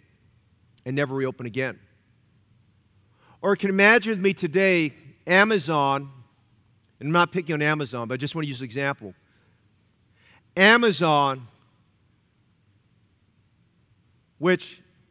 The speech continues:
the man who owns the most shares of it, Jeff Bezos, I want you to imagine with me, because the Bible uses the word merchant,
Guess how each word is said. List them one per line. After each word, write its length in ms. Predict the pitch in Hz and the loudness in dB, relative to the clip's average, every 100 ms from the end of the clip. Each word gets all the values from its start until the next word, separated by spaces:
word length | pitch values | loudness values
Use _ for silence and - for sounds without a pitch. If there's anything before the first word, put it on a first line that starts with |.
| _ _ _ _ _ _ | _ _ _ _ _ _
the 80 | 143 | -2
man 200 | 185 202 | 2 2
who 160 | 190 190 | 2 0
owns 140 | 190 | -2
the 60 | 160 | -2
most 240 | 180 175 | -2 -2
shares 420 | - 190 196 185 | -2 0 2 0
of 120 | 160 | -2
it, 140 | 151 147 _ - _ _ _ _ _ _ _ | -4 -6 _ -20 _ _ _ _ _ _ _
Jeff 240 | 139 175 | -2 -2
Bezos, 680 | 131 180 156 151 135 147 - - _ _ _ _ _ _ _ _ _ _ _ _ _ _ _ _ | -2 -4 -2 -2 -2 -4 -12 -20 _ _ _ _ _ _ _ _ _ _ _ _ _ _ _ _
I 60 | 185 | -4
want 200 | 285 220 | -4 -2
you 60 | |
to 40 | 190 | 0
imagine 420 | 185 214 190 180 | 4 6 4 -2
with 80 | 143 | -4
me, 160 | 151 | -6
because 300 | 143 147 160 | -6 -6 -6
the 60 | 151 | -2
Bible 340 | 143 180 202 | 4 4 4
uses 180 | 190 165 | -4 -6
the 60 | 165 | -4
word 220 | 160 135 | -2 -2
merchant, 680 | 147 170 175 - 117 - | -2 -2 -2 -8 -14 -16